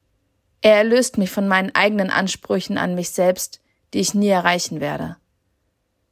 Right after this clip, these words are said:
Bei ihm darf ich einfach sein, ich bin gut genug.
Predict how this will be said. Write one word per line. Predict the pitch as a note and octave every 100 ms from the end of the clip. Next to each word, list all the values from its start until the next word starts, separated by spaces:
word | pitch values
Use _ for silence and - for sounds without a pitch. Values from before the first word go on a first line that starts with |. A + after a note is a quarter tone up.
| _ -
Bei | G3
ihm | B3 C4
darf | A3+ G#3+
ich | A3 -
einfach | G#3+ G#3+ A3+ G#3+
sein, | - F#3+ G3 G3+ - _ _ _ _
ich | - -
bin | G#3 G3+
gut | A3 G#3
genug. | - F#3+ F3+ D#3+ -